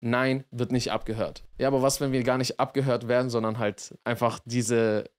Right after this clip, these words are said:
K I, also weil er, und er wüsste dann nicht mal, er kann unter Eid einfach sagen, nein, ist nicht, weil er wüsste nicht mal, was passiert.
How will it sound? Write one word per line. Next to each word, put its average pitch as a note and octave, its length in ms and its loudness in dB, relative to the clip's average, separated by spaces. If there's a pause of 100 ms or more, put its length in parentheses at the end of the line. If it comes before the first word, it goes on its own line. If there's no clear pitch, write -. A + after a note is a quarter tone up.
(100)
K A2+ 220 0
I, C3 220 2
also B2 220 0
weil A#2+ 120 4
er, A#2+ 200 -2
und A#2+ 100 -2
er B2 180 0
wüsste D3 280 2
dann A2+ 200 0
nicht B2+ 220 -2
mal, A2+ 100 0
er A#2+ 80 0
kann C#3 200 -2
unter B2 260 0
Eid B2+ 180 2
einfach B2 260 0
sagen, A#2+ 300 2
nein, A#2+ 260 0 (200)
ist D#3+ 200 4
nicht, C3+ 320 0 (200)
weil C3 120 2
er C3+ 40 2
wüsste C#3+ 180 2
nicht C#3 160 0
mal, A#2 120 2
was A2+ 140 0
passiert. B2 460 0